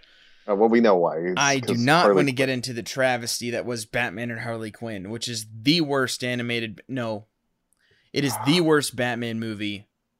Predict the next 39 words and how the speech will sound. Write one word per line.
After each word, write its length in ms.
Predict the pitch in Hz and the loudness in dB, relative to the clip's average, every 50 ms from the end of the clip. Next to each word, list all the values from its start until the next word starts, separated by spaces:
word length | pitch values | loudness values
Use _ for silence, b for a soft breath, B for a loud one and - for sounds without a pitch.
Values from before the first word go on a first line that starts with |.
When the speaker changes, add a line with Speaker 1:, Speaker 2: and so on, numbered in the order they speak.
| - - | -2 0
Speaker 2:
ever 200 | 135 - 113 117 | 2 4 4 4
Speaker 1:
Oh, 40 | |
God. 280 | 113 107 98 95 107 - - - _ _ _ _ _ - | 2 2 0 0 -2 -2 -4 -12 _ _ _ _ _ -4
Speaker 2:
made. 100 | - 101 | -2 2
Speaker 1:
Yeah. 180 | 95 98 98 92 - - _ _ _ _ _ _ _ _ _ _ _ _ _ _ _ _ _ _ _ - | 4 4 4 4 2 -2 _ _ _ _ _ _ _ _ _ _ _ _ _ _ _ _ _ _ _ 0
It, 260 | 110 110 113 110 123 | 2 4 4 6 6
it's 160 | 120 110 - | 6 6 6
bad. 260 | - 110 90 80 80 - - - | 4 4 4 4 2 -4 -6 -2
And 280 | 101 104 104 98 95 - | -2 0 0 0 0 2
Speaker 2:
Period. 360 | 143 147 139 107 87 - - _ - | 2 2 2 2 -2 -8 -14 _ 2
Speaker 1:
it 120 | - 113 - | 2 2 2
ju-, 100 | - 113 | 2 -2
Speaker 2:
It 60 | 110 | -2
is. 240 | 110 101 85 - - | -2 -4 -4 2 2
Speaker 1:
it 40 | 117 | 4
just 80 | 110 123 | 6 6
Speaker 2:
It's 140 | 110 - - | 4 6 8
the 60 | 127 | 10
Speaker 1:
shows 200 | 120 113 110 110 | 10 10 8 8
you 80 | 110 | 6
Speaker 2:
worst. 100 | 101 95 | 6 8
Speaker 1:
how 300 | 113 107 101 101 95 - - - - - | 6 6 6 6 4 2 -2 -10 0 4
the, 200 | 107 101 95 90 | 6 6 6 6
the 140 | - 104 | 4 2
Harley 380 | 92 - 117 110 110 104 101 95 | 4 6 6 6 6 4 2 0
Quinn 320 | - - - 110 98 92 | -2 0 2 2 2 2
fatigue 460 | - 104 92 - 101 92 92 92 90 101 | 0 -2 -2 0 2 2 2 2 2 2
is 180 | 95 87 87 87 | 2 2 2 2
real. 340 | 90 196 95 92 90 170 170 | 4 4 6 8 6 6 6
Speaker 2:
It's 200 | 165 151 - - | 4 2 2 2
not 180 | 202 196 185 | 4 4 4
even 240 | 180 170 156 151 131 117 | 4 2 0 0 -2 -2
that. 200 | 113 98 - - | -4 -6 -6 -4
It's 220 | - 147 - - | -4 -2 -2 0
just, 240 | - 185 170 - - - | 2 2 0 0 0 -2
it's 180 | 160 151 - | -2 -2 -2
the 80 | 170 170 | 0 2
most 280 | 170 165 160 160 - | 2 2 2 0 -2
insulting 1000 | 147 131 - - - - 135 131 131 147 - - 156 156 156 156 156 156 151 143 | -4 -2 -2 -2 0 2 2 2 2 0 -2 -4 -4 -4 -4 -4 -4 -6 -6 -8